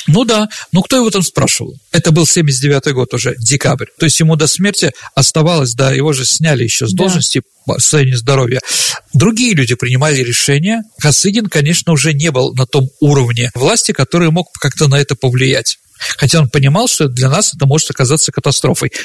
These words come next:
Speaker 1: что и оказалось экономической катастрофой. А принимали решение три человека. Это Устинов, министр обороны, Юрий Владимирович Андропов, руководитель К Г Б, и третий Громыко Андрей Андреевич, министр иностранных дел.
Speaker 2: Мгм.
Speaker 1: То есть вот эти три человека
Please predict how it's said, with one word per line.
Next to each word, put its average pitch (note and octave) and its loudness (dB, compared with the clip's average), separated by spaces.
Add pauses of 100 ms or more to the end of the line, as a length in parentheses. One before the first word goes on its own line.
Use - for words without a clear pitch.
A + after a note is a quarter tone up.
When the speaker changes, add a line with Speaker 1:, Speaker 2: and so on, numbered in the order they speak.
Speaker 1:
что - 0
и D#3+ 6
оказалось D3 0
экономической D3+ 0
катастрофой. A#2+ -2 (260)
А - 0
принимали B3 2
решение B3 -2
три A#3+ -2
человека. G3+ 0 (340)
Это B2 2 (160)
Устинов, E3 0
министр D3 2
обороны, D#3+ 0 (240)
Юрий D#3 4
Владимирович C3 0
Андропов, C3 -2 (240)
руководитель C#3+ 2
К C#3+ 0
Г C#3+ 2
Б, D#3+ 2 (240)
и - 0
третий G#3 0
Громыко G#3+ 0
Андрей G3 0
Андреевич, F#3+ -2
министр E3+ 0
иностранных D#3+ 0
дел. B2 0
Speaker 2:
Мгм. G#3+ 0 (260)
Speaker 1:
То E3 2
есть E3 4
вот G#3 2
эти F3+ -2
три D#3+ -2
человека A3 0